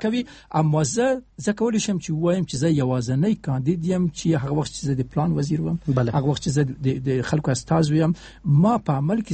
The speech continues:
Speaker 1: ثابت وکړ چې واقعاً د خپل شخصي ګټې دپاره کار نه دی کړی او کار نه کوم.
Speaker 2: فکر نه کوئ چې د یو هیواد د جمهور ریاست د څوکۍ لپاره سیاسي تجربه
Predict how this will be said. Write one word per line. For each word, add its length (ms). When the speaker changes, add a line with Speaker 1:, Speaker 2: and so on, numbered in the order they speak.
Speaker 1:
ثابت 360
وکړ 260
چې 80
واقعاً 640
د 120
خپل 120
شخصي 240
ګټې 320
دپاره 320
کار 140
نه 100
دی 140
کړی 180
او 60
کار 180
نه 120
کوم. 160
Speaker 2:
فکر 160
نه 120
کوئ 220
چې 280
د 20
یو 160
هیواد 360
د 100
جمهور 200
ریاست 280
د 140
څوکۍ 300
لپاره 360
سیاسي 440
تجربه 340